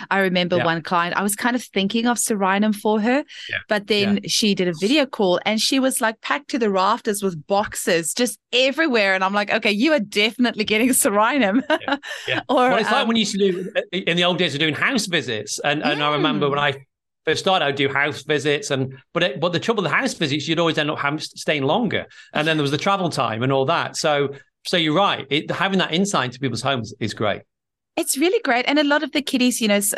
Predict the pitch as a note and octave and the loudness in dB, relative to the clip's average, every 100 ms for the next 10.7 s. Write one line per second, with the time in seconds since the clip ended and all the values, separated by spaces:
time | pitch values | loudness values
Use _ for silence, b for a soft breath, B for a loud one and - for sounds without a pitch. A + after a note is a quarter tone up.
0 | - - G#3 G3+ G3 F#3 F#3+ F3+ E3 F3 | -2 0 0 0 0 0 -2 0 0 0
1 | - - F3 G3 F3+ F#3 E3 D#3 D#3+ D#3 | -2 -6 -4 -2 0 -2 0 0 2 0
2 | D#3+ D#3 D3 E3 F3 D#3+ D#3 D3+ D#3 D3+ | 0 0 0 -2 -2 -2 -2 0 0 0
3 | E3 E3 B B B B - G#3+ G#3 - | 0 -2 B B B B 0 2 2 -2
4 | - F#3+ F#3 F#3 - A3+ A3 C4 A#3+ C4+ | -2 2 2 2 0 -2 0 0 0 0
5 | - E4+ D#4+ - G#3 - B3+ B3+ B3 A3+ | 0 0 0 -2 -2 0 4 4 2 0
6 | - G#3 G3+ G3+ G3 G3 F#3 F#3+ F#3 G3 | 0 0 2 2 2 2 2 2 2 2
7 | F#3 E3+ F3 D#3+ E3 - B3 A#3+ D#4 B3+ | 2 2 2 2 0 0 0 2 2 2
8 | G#3+ C#4 A#3+ F3+ G3+ - G3 F#3+ F#3 - | 0 0 0 0 -2 0 0 2 0 0
9 | G3 F#3+ F3+ E3 D#3+ E3+ - F3 - F3 | -2 0 0 0 -2 -4 -4 -4 -2 -4
10 | D#3+ - E3+ D#4 - G#3 | -4 -2 -2 -2 -2 0